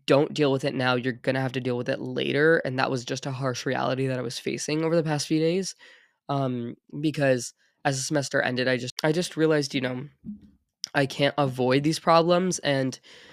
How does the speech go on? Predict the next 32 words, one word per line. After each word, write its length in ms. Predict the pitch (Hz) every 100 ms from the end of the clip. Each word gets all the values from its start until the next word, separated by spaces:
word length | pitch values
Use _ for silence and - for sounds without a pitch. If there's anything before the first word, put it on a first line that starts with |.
| - _
they're 140 | 143 135
just 200 | 135 -
gonna 140 | 135
have 120 | 131
to 80 | 127
be 120 | 123
addressed. 480 | 123 - - - -
So 380 | - 143 135 135 - - -
me 240 | 165 165
not 220 | 180 160 -
being 300 | 139 139 139
that 160 | 139
good 120 | 139
at 120 | 135 -
stats 500 | - 135 131 131 -
is 80 |
something 340 | - 135 139 131
that 140 | 131
I 80 | 135
just 500 | 123 - 123 123 -
have 440 | - - 127 131 _
to 680 | - - 135 127 127 123 139 _ _ _ _ _ _ _ -
make 380 | 147 147 135 143
amends 420 | 131 117 120 -
with 300 | - - - 165 131 - 170 - -
<laughs> 280 | - - -
and 400 | 143 139 127 120 - _ _ _ _ -
something 440 | - 151 135 147 135
that 140 | 139
has 340 | 127 123 - -
to 260 | 131 131
become 800 | 123 - - 143 127 123 120 117